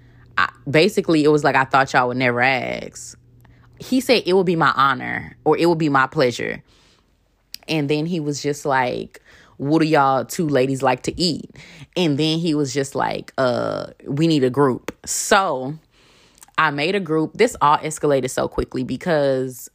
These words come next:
I thought he would have took it as a joke because I didn't think he was interested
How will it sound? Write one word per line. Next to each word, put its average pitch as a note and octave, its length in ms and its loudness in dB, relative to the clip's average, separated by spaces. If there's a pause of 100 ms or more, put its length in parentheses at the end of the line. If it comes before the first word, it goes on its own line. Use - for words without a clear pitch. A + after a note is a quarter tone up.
(520)
I D4 640 -2
thought D3+ 260 2
he - 100 -8
would D3 120 -2
have B2 60 -6
took B2+ 160 -6
it B2 40 0
as A#2 140 -2
a A#2+ 60 -4
joke A2+ 380 -4
because D#3 260 -2 (100)
I B3+ 460 0 (160)
didn't D#3+ 260 -2
think C#3+ 220 -6
he E3 100 -4
was C3+ 240 -2
interested C#3 640 -6